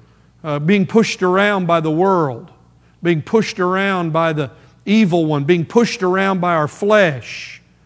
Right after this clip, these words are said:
No, stand firm. Stand your ground.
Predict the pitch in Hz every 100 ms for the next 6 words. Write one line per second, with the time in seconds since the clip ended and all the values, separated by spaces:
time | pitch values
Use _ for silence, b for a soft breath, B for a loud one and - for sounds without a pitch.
0 | b b b - 170 185 - 208 196 180
1 | 240 254 185 120 113 - _ _ _ _
2 | _ _ _ b - - 202 196 170 165
3 | 226 254 196 113 120